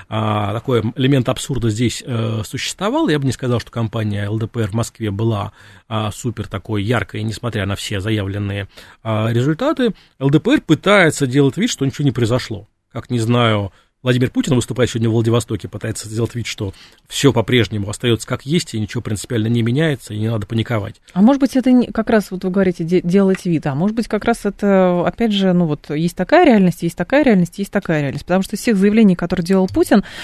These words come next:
Speaker 2: а, м, скажем так, вот есть те, например, как это, рассерженные патриоты, которые говорят, кра-, хотят кровавых чисток,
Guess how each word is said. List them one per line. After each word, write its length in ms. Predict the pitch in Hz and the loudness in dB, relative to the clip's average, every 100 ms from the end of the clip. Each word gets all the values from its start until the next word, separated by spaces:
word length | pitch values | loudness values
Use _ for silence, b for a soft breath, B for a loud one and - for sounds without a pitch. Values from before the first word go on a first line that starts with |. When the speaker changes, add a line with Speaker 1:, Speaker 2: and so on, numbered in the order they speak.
| B B - | B B 2
Speaker 2:
а, 440 | 170 185 175 175 170 147 | 4 6 6 4 0 4
м, 360 | 196 175 165 - | 6 6 2 -6
скажем 220 | - 208 | 2 4
так, 140 | 202 - B | 4 -2 B
вот 140 | 180 175 | -2 2
есть 260 | 226 285 - | 4 2 4
те, 180 | 285 | 4
например, 440 | 247 208 208 208 170 - | 4 4 4 4 2 -8
как 160 | - 180 | -4 -2
это, 120 | - | 2
рассерженные 460 | 156 - 220 185 190 | 2 4 4 4 4
патриоты, 460 | 196 220 226 185 | 4 6 6 4
которые 240 | 160 160 165 | 0 0 2
говорят, 260 | 180 156 | 2 2
кра-, 260 | - 143 151 | 0 -2 0
хотят 320 | - 175 160 | 0 2 0
кровавых 480 | - 143 180 202 - | 2 4 4 4 2
чисток, 800 | - 180 202 196 185 - 190 | 0 4 4 4 2 2 2